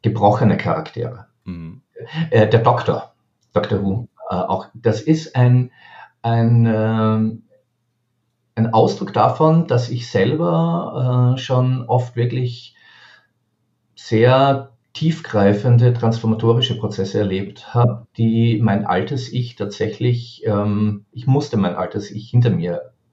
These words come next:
Speaker 1: lassen.
Speaker 2: Mhm.
Speaker 1: Äh, es war, war tatsächlich ein Sterbeprozess, ähm, und extrem schmerzhaft und hab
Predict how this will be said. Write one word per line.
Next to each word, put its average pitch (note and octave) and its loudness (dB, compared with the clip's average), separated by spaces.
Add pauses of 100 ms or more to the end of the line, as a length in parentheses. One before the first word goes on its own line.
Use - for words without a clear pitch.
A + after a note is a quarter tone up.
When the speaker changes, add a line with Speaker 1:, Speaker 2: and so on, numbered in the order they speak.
(220)
Speaker 1:
lassen. A2+ -4 (320)
Speaker 2:
Mhm. F#2 -16
Speaker 1:
Äh, F#2+ -4
es - -8
war, A#2 2
war A2 2
tatsächlich A#2 2
ein G#2 2
Sterbeprozess, - -4 (480)
ähm, G2 2
und G2 -2
extrem G#2+ 0
schmerzhaft A#2 -2 (440)
und G2+ 0
hab G#2+ -4